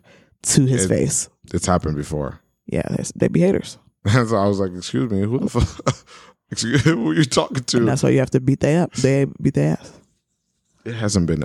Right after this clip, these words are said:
Speaker 2: at, at this age.
Speaker 1: No,
Speaker 2: But, I mean,
Speaker 1: but when
Speaker 2: the
Speaker 1: we're in high school, yeah.
Speaker 2: Yes, most certainly.
Speaker 1: I'm
Speaker 2: That's
Speaker 1: sure. I was very unapologetic when I was in high school.
Speaker 2: You still are, to be honest with you.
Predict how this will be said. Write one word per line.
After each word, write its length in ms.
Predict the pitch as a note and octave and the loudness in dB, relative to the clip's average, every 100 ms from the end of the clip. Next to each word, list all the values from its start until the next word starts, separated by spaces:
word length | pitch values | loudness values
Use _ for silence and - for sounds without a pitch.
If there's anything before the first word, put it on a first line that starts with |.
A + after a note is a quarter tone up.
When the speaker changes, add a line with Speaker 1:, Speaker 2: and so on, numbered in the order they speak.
| - | -6
Speaker 2:
at, 220 | A#1+ C#2 - | -8 -8 -4
at 160 | D#2 - | -4 -4
this 180 | B1+ - | -4 -6
age. 360 | G1+ G1+ - | -8 -12 -6
Speaker 1:
No, 220 | C#3 B2+ - | 0 0 0
Speaker 2:
But, 120 | - | -2
I 60 | |
mean, 100 | F2 - | 0 2
Speaker 1:
but 120 | A#2+ | 4
when 80 | A#2+ | 4
Speaker 2:
the 40 | |
Speaker 1:
we're 140 | A2+ A2 | 2 2
in 80 | |
high 100 | B2+ A2+ | 0 -2
school, 260 | - E2+ | 0 0
yeah. 220 | F#2 C#2+ - | 2 0 -2
Speaker 2:
Yes, 400 | E2 C#2+ G1+ - | -4 -6 -8 -12
most 200 | B1+ - | -10 -12
certainly. 300 | G#1 G1+ - | -12 -16 -14
Speaker 1:
I'm 80 | - C#2+ | -6 -4
Speaker 2:
That's 80 | |
Speaker 1:
sure. 220 | - - - - _ _ | -4 -6 -8 -20 _ _
I 80 | - | 0
was 100 | C#3 | 2
very 220 | C3+ C3+ A#2 | 4 2 2
unapologetic 720 | A#2+ B2 F#2+ A2 - - - | 0 -2 -4 -4 -4 -4 -4
when 100 | - | -4
I 80 | - | -4
was 140 | - | -2
in 80 | - | -2
high 120 | D3 - | -2 -4
school. 240 | - - | -4 -4
Speaker 2:
You 60 | - | -2
still 220 | - E2+ | 0 -2
are, 200 | D#2 D2 | -4 -6
to 100 | - D2 | -8 -8
be 80 | |
honest 300 | D2 C#2+ D2 | -6 -6 -8
with 120 | C#2+ E2 | -10 -12
you. 120 | E2 | -12